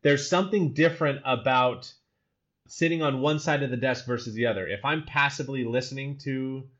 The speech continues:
someone teach, I can absorb that information and I think I understand it, but I have to, if I have to turn around and then vocalize that information that I just received,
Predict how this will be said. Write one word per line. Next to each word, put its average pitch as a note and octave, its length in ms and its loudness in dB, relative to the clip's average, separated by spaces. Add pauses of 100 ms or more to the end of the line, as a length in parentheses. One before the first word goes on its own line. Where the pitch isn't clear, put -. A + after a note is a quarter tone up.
(120)
someone C3+ 480 -2
teach, - 580 -4 (260)
I C3 200 2
can C#3 160 -2
absorb B2 480 2
that B2+ 160 2
information B2 640 -2
and A2+ 80 -6
I A2+ 120 -4
think C3+ 280 -4
I B2+ 160 0
understand A#2+ 580 -4
it, C3+ 140 -2
but A#2+ 140 -2
I C3 100 2
have D#3 200 0
to, B2 200 -8
if A#2+ 100 -8
I D3 60 0
have D#3 140 -4
to A2 60 -10
turn D#3 360 -4
around C#3+ 540 -4 (280)
and A#2+ 140 -4
then A2 240 -2
vocalize D3+ 1080 2
that B2 200 -4
information C3 540 -2
that B2+ 100 0
I B2 80 -2
just B2+ 300 -4
received, B2+ 560 -2